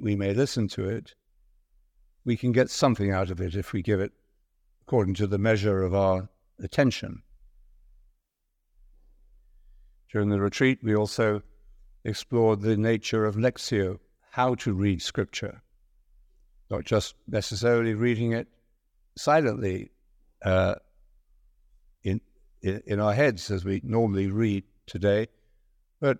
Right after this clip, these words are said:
reading it as in the ancient world, people read any text by reading it aloud,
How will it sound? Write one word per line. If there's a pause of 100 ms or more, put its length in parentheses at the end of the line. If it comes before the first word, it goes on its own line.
reading
it
as
in
the
ancient
world, (440)
people
read
any
text
by (760)
reading
it
aloud,